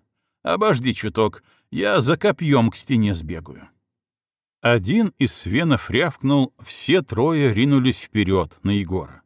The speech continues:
Он вскинул щит, закрывая сразу от меча и топора.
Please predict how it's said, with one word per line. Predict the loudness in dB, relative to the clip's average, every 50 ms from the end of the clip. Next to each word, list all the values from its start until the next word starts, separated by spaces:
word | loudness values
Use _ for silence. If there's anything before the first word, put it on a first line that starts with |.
| _ _ _ _ _ _ _ _ _ _ _ _ -2
Он | 2 2 2 2 0
вскинул | -4 -8 -10 -6 -4 -4 -2 -2 -2 -2
щит, | -4 -6 -6 -4 -4 -4 -4 -6 -16 _ _ _ -4
закрывая | -2 -2 -2 0 0 0 2 2 2 2 0
сразу | -2 -4 -4 -2 0 0 0 0 0 -2 -2 -2 -4
от | -6 -4 -2
меча | -2 -4 -4 -4 -4 -4 -2 -2
и | -2
топора. | -4 -4 -6 -6 -6 -6 -6 -10 -12 _